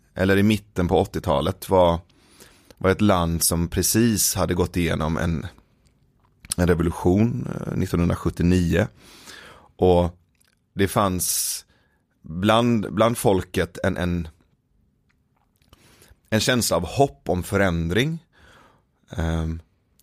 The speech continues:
och, och det var därför den här revolutionen genomfördes av, av, av arbetarklassen och av studenterna. Men det, det fanns också vissa religiösa falanger som,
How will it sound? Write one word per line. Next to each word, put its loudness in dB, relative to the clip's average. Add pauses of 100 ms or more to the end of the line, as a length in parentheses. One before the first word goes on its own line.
(360)
och, 0
och 2
det -2
var 4
därför 0
den 2
här 0
revolutionen -2
genomfördes -2
av, -2
av, -4 (480)
av 0
arbetarklassen 0
och -2
av -2
studenterna. -2
Men 2
det, 0
det -6
fanns 0
också -2
vissa 0
religiösa -2
falanger -2
som, -4